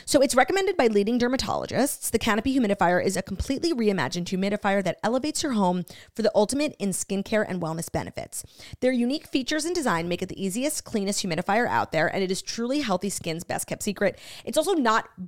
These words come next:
busted looking. Like, it's nice. Like, you can leave it on your nightstand and it looks just like a nice, you know, vibe for your home. It contributes to the feng shui.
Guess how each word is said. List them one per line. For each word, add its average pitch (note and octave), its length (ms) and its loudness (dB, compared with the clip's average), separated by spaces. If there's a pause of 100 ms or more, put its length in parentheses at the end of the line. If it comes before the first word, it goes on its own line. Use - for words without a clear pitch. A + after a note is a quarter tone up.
(100)
busted B3 420 6
looking. - 300 -6
Like, G#3 140 0
it's G#3 160 -2
nice. G3+ 360 2
Like, F#3+ 120 -2
you G#3 80 0
can G3+ 100 -2
leave G#3 140 -2
it A#3 80 2
on A3 140 -4
your G#3+ 80 -4
nightstand G3 440 -2
and F3+ 100 -4
it A#2+ 80 -10
looks - 280 -6
just G#3 180 -6
like F#3 100 -4
a F3+ 60 -4
nice, F#3+ 460 -2 (340)
you A3 100 4
know, G#3+ 120 6
vibe G3+ 400 2
for G#3+ 80 -6
your G3+ 140 0
home. G#3+ 300 2
It - 120 -2
contributes G#3 460 -4
to - 140 -10
the G3+ 60 -4
feng G3+ 240 -4
shui. G3 800 4